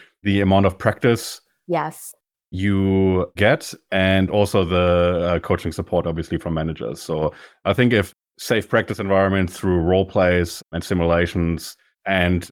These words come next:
Speaker 1: the coaching are given, you are able to achieve a much better trajectory in terms of the adoption for the organization. But, I mean, if you're really pressed for a timeline, it's really hard to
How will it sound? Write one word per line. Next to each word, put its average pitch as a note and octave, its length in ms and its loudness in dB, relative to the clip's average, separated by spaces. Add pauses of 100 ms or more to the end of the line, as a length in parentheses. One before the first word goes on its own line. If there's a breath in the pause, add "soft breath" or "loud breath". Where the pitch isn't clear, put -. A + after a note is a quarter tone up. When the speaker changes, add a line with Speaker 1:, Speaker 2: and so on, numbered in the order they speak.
Speaker 1:
the F2+ 80 -4
coaching G#2 440 2
are F2+ 80 2
given, A#2+ 520 2 (260)
you G2+ 180 2
are F#2+ 220 4
able F#2 240 0
to F#2 320 0
achieve F2+ 420 0
a F#2 140 -2
much F#2 480 -2 (400 soft breath)
better F#2+ 180 2
trajectory F2 680 0
in E2 100 -2
terms F2+ 180 -4
of D#2 60 -10
the E2+ 100 -2
adoption E2+ 380 -2
for F2 200 -4
the E2+ 100 -2
organization. D#2+ 540 -4
But, E2 260 -4 (360)
I G2+ 80 0
mean, F#2 300 2 (580 soft breath)
if G#2+ 160 -6
you're G#2+ 160 6
really G2 160 4
pressed G2+ 460 -4
for G#2+ 140 0
a F2+ 40 0
timeline, G#2+ 500 2
it's F2+ 140 -6
really G2 220 0
hard G2 240 2
to F2 340 0